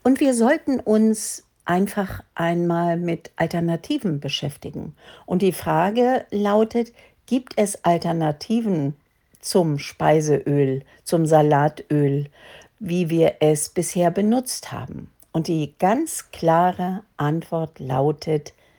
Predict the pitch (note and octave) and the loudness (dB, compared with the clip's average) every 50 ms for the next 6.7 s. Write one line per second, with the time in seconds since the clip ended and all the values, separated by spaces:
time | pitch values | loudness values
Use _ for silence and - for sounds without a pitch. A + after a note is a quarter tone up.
0 | _ _ _ _ - - A2+ A#2 - C#3+ - _ _ _ _ _ - - - - | _ _ _ _ -8 0 0 0 0 0 -6 _ _ _ _ _ -20 -20 -20 -20
1 | _ - - E3+ E3 - - - B3 B3 - _ - F3 E3 E3 A3 D4 F4 D#4 | _ 0 0 0 0 0 -4 -4 -4 -4 -6 _ -8 -4 0 2 4 4 4 4
2 | A3 F3 D#3+ D3+ - D3 D3 D3+ D#3 D#3 - - D3+ D3+ - F3 D#3 F3+ F#3 D#3 | 4 2 2 2 2 0 0 2 0 -2 -2 -2 -2 -2 0 -2 -2 0 0 -2
3 | D3+ - - - G#3 G3+ G#3+ A3 G3 - - F#3 F3 - - F3+ F3+ E3 E3 D#3+ | -2 -4 -4 -4 -2 0 0 -2 -2 -2 -2 -4 -4 -4 -4 -2 -2 -2 -2 -4
4 | D3+ - - - - - - - F3+ F3+ - F#3+ F3+ G3+ A3 A#3 A#3 A3 G3+ G3 | -6 -10 -20 -20 -20 -6 2 2 2 4 4 4 4 6 6 6 6 6 4 4
5 | F#3+ G#3 G#3 G3 - - - E3+ D#3+ E3+ G3+ B3 C#4+ - - - - G#3 G3+ G3+ | 0 0 0 0 -4 -12 -10 -4 2 4 4 4 4 2 -4 -2 0 0 2 2
6 | G#3+ G#3 G#3 - A3 G3+ - G3+ F#3+ F#3 - - - - | 0 0 0 0 0 0 2 0 -2 -2 -4 -10 -20 -20